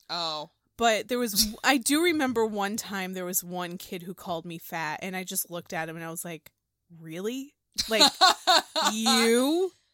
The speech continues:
Speaker 2: you are calling me fat? Like, have you seen yourself? Like, you are, like, lower than me in this hierarchy of high school. You
Speaker 1: Yeah.
Speaker 2: don't have the right to
Speaker 1: Oh,
Speaker 2: call me
Speaker 1: I'm sorry.
Speaker 2: fat.
Speaker 1: In high school, he tried to do that? Like,
Speaker 2: I think it was, like, eighth or ninth grade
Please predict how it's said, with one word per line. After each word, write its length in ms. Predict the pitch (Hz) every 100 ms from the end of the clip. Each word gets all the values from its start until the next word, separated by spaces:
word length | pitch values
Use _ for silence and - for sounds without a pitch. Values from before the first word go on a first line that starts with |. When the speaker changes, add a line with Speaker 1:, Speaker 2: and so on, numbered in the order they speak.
| _ _
Speaker 2:
you 720 | 233 302 339 226 170 160 165 _ _ _ -
are 80 |
calling 420 | - - 180 170 170
me 180 | 180
fat? 100 | 262 466 494 571 _ _ _ _
Like, 200 | 214 175 - _ _ _ _
have 180 | - 196
you 80 | 165
seen 260 | - 254 440 494
yourself? 520 | - 349 370 - - _ _ _
Like, 180 | 247 220 _ _ _ _ _
you 240 | 226 294 415
are, 260 | 339 294
like, 340 | 233 220 190 - _ _ _ _ _
lower 540 | 233 247 302 320 311 277
than 320 | 233 226 220
me 540 | 220 226 214 190 175 _ _ _
in 120 | 214
this 160 | 220 208
hierarchy 800 | - 214 190 175 160 - 175 165
of 120 | 170
high 200 | 180 143
school. 520 | - - - - 175 _ _ _ _ -
You 220 | 320 440
Speaker 1:
Yeah. 40 |
Speaker 2:
don't 220 | 440 302
have 200 | 233 214
the 80 | 180
right 220 | 160 165
to 80 | -
Speaker 1:
Oh, 80 | 349
Speaker 2:
call 80 | 392
me 60 |
Speaker 1:
I'm 60 | 494
sorry. 300 | - 403 415
Speaker 2:
fat. 20 | 294
Speaker 1:
In 40 |
high 220 | 208 277
school, 280 | - - 415
he 120 | 415
tried 280 | 381 415 440
to 60 | 403
do 180 | 381 403
that? 340 | 403 370 330
Like, 440 | 202 202 196 202 -
Speaker 2:
I 80 | 339
think 160 | 403 539
it 100 | 453
was, 160 | 302
like, 200 | 208 190 -
eighth 220 | 190 190
or 80 | 185
ninth 280 | 156 175
grade 200 | - 151